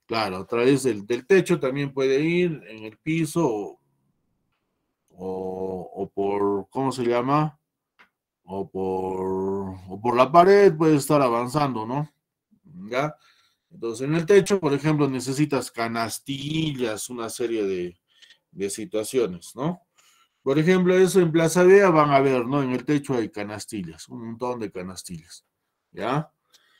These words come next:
Entonces, por ahí puedes pasar el cable, ¿no? Mm, y no necesitas canaleta, etcétera, ¿no? Entonces, hay que ver la, la fábrica de las, la, la fábrica de las canastillas.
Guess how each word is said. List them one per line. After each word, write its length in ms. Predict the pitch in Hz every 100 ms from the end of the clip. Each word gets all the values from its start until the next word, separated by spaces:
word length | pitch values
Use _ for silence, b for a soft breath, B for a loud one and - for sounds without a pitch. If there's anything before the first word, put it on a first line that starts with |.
| _ _
Entonces, 220 | 107 101
por 180 | 123 135
ahí 200 | 147 139
puedes 380 | 131 131 127 123
pasar 360 | 117 107 120
el 140 | 107 104
cable, 400 | 131 120 98 95
¿no? 240 | 113 131 147 151
Mm, 600 | 92 98 101 98 95 107
y 100 | 117
no 180 | 147 156
necesitas 600 | 135 120 117 123 110 -
canaleta, 720 | 107 104 107 113 120 120 104
etcétera, 520 | 95 104 92 92 87
¿no? 300 | 95 135 139 _ b b b
Entonces, 260 | _ 110 135
hay 80 | 143
que 140 | 143
ver 200 | 131 139
la, 280 | 120 104 98
la 160 | 104 104
fábrica 440 | 131 123 117 104
de 120 | 95
las, 340 | 92 92 92 -
la, 360 | 85 87 87
la 160 | 87 95
fábrica 360 | 110 104 95 90
de 40 |
las 140 | 90
canastillas. 560 | - 87 87 - 82 85